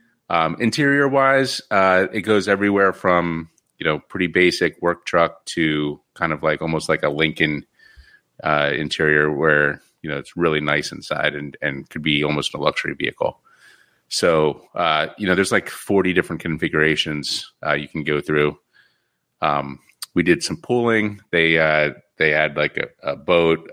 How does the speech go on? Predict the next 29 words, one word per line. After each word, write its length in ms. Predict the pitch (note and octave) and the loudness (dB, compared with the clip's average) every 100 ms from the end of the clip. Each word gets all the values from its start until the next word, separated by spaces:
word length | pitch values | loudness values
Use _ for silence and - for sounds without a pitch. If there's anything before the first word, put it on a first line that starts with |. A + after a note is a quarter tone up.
| - | -4
uh, 500 | E2 D2 C#2+ C#2 C#2 - _ _ _ _ - | 0 2 2 2 -2 -6 _ _ _ _ -4
an 160 | D2+ | 0
Airstream. 720 | D#2 E2+ E2 - F2 E2 D#2 - _ | 2 2 2 2 2 2 -2 -10 _
Uh, 180 | D#2+ D#2 | -2 -2
we 120 | D#2 | 0
had 140 | F2+ E2+ | 0 2
the 100 | D#2+ | 2
Airstream. 640 | D#2+ D#2+ - D#2+ D2+ D2+ - | 2 0 0 0 0 -4 -8
We 80 | D#2+ | -2
drove 220 | E2 D#2 | 0 2
it 80 | D#2 | 2
around 200 | D#2 D2 | 2 0
for 60 | |
about 400 | D2+ D2+ D2+ - | 0 2 0 0
thirty 220 | F2 D#2+ D#2 | -2 -2 0
minutes. 460 | D#2 D#2 - - - _ _ _ - - | 0 0 -2 -10 -12 _ _ _ -8 -2
Um, 160 | F2 | 2
I, 280 | D#2+ E2+ E2+ | 2 2 2
I 40 | F2 | -2
should 200 | - - | -4 0
say 160 | F2+ | 2
we 120 | E2 | 4
were 120 | E2 E2 | 4 2
with, 240 | D2+ B1 | 0 0
uh, 180 | D#2 D2 | 0 2
Miles, 640 | D#2+ D#2+ D#2 D#2 - - - | 2 2 2 0 -4 -12 -8
uh, 240 | D#2 D2 C#2+ | -2 -2 -2
who's 340 | D#2+ D2+ C#2+ | -2 -2 -2
a 380 | C#2+ C#2+ C#2+ | 0 2 0